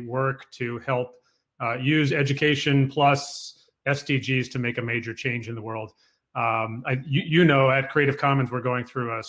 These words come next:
strategy refresh right now. And in fact, we've call-, we're calling out the S D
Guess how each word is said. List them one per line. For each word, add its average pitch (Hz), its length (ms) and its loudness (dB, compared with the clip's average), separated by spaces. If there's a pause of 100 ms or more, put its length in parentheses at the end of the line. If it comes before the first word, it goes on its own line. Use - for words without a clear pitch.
strategy 123 540 -2 (140)
refresh 123 420 -2 (120)
right 120 240 -6 (120)
now. 180 220 2 (380)
And 123 240 -2
in 117 40 -8
fact, 135 340 0
we've 123 160 0
call-, 156 260 4
we're 135 260 0
calling 151 340 4
out 131 160 4
the 123 160 0
S 123 200 -2
D - 20 -6